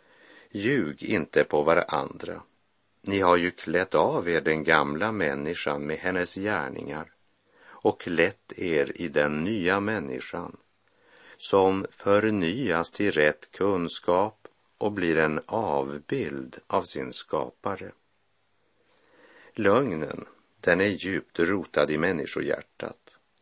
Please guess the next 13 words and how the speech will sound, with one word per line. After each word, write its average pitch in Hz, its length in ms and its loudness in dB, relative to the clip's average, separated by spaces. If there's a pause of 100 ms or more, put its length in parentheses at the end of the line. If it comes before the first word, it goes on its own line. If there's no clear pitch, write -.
(520)
Och 82 100 0
det 80 100 2
finns 76 280 0
många 85 440 6
kristna 90 800 -4
som 71 360 0
fortfarande 92 1160 2
hänger 78 580 -4
sig 78 300 -2
åt 95 300 -8
lögnen. 78 640 -4 (1400)
Det 107 140 6
är 92 460 8